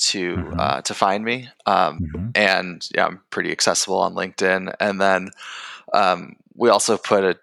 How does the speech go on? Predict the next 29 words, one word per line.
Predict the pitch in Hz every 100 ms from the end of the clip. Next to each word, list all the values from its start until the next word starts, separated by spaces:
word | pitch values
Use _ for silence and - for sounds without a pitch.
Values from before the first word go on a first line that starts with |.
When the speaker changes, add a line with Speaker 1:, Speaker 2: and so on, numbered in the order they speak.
| -
Speaker 1:
decent | 104 90 98
amount | 92 92 85
of, | 87 - - -
of | 98
content | - 92 85 95
and | -
thought | 92 87 -
leadership | 92 87 - 85 - -
onto | 90 85 85 - - 90 85 76 -
our, | 92 76 - - _ _
our | - 95
website, | 95 90 - 90 78
which | 69 -
is | 82 -
S | 92 -
fifty | - 92 92
dot | 90 85 76
agency. | 90 85 78 - 107 101
So | - 78 71
feel | - 92
free | - 90 87 87 -
to, | 90
you | 90 85 -
know, | - -
connect | 92 -
with | 90 -
me |
on | 90 90
LinkedIn | 87 92 113 110 104 101